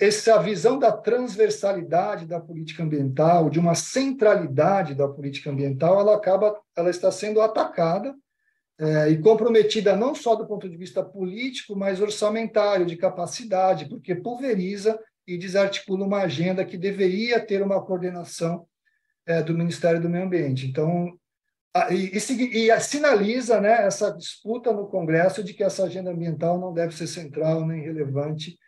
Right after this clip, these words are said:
para um projeto para o país. Então, a gente tem uma disputa realmente de, de visão, é, do papel do meio ambiente no, no desenvolvimento do país, na prosperidade e na construção de um projeto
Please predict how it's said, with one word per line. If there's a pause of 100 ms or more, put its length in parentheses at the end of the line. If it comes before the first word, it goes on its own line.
(160)
para
um
projeto
para
o
país.
Então,
a
gente
tem
uma
disputa
realmente
de, (320)
de
visão, (480)
é,
do
papel
do
meio
ambiente
no,
no
desenvolvimento
do
país,
na
prosperidade
e
na
construção
de
um
projeto